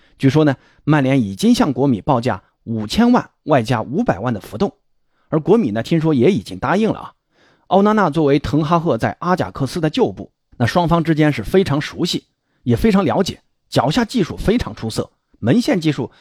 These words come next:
虽然没有德赫亚那么逆天啊，但能在意甲的豪门国米打上主力，还能闯进欧冠的决赛，这本身的实力是毋庸置疑的。那我觉得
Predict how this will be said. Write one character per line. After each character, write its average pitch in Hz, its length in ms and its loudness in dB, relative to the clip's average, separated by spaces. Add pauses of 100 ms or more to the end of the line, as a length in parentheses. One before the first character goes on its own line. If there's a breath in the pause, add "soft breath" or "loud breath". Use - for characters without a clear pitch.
(200 soft breath)
虽 147 140 0
然 147 80 4
没 156 160 4
有 311 140 2
德 117 120 -6
赫 202 160 0
亚 233 140 2
那 127 80 -2
么 127 100 0
逆 127 200 0
天 160 200 -4
啊， 131 160 -6 (320 soft breath)
但 185 160 0
能 208 160 2
在 247 140 0
意 233 220 -2
甲 98 180 -6
的 101 100 -8
豪 123 220 -2
门 170 180 0
国 143 240 -4
米 202 220 -2 (160)
打 - 140 -10
上 226 180 -2
主 78 240 -12
力， - 240 4 (260)
还 - 140 -2
能 160 160 2
闯 92 260 -14
进 123 240 -2 (140)
欧 190 200 2
冠 175 160 0
的 104 100 -4
决 - 240 -10
赛， - 240 -8 (340)
这 202 80 0
本 - 260 -4
身 262 160 2
的 254 100 4
实 - 260 -6
力 - 260 -2 (140)
是 - 260 -10
毋 120 160 0
庸 214 180 4
置 170 160 2
疑 95 140 -4
的。 160 100 -2 (760)
那 233 120 0
我 127 160 -2
觉 131 120 2
得 151 120 4